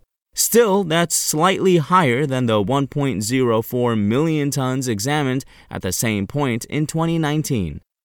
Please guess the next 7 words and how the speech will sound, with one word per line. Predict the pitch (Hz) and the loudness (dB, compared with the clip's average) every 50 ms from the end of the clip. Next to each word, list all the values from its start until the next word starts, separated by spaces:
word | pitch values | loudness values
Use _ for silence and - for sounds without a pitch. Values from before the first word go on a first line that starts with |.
| - | -4
Examinations | - 110 101 104 - 160 170 170 165 165 170 180 - - 196 214 220 190 - - | -2 -2 2 2 2 4 4 4 4 4 4 2 2 2 2 2 2 2 0 0
of | 101 123 113 101 101 - | 2 2 0 0 -2 -6
wheat | - 101 95 120 151 180 185 - - - - | -6 -4 0 0 0 0 0 -2 -4 -6 -6
for | - - 131 127 - | -6 -2 -2 -2 0
export | - 156 175 - - - - 127 123 135 156 - - - | 0 -2 -2 -2 -4 -6 -2 0 0 0 0 -2 -6 -8
came | - 175 170 175 160 160 | -4 -2 0 0 2 0
in | 160 180 202 208 | 0 0 0 -2